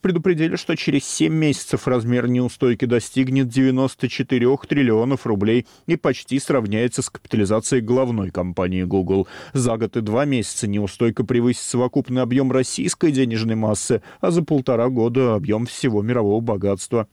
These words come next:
На время рассмотрения жалобы компания попросила приостановить начисление неустойки.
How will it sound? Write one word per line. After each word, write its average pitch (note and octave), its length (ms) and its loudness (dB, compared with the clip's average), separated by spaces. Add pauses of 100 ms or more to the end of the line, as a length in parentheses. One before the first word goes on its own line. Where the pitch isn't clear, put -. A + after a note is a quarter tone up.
(160)
На A#2 140 -2
время A2+ 280 2
рассмотрения A2+ 600 0
жалобы C3+ 380 0
компания A#2 500 -2
попросила A2 480 -2
приостановить B2+ 720 -2
начисление F#2+ 520 -2
неустойки. B2+ 640 0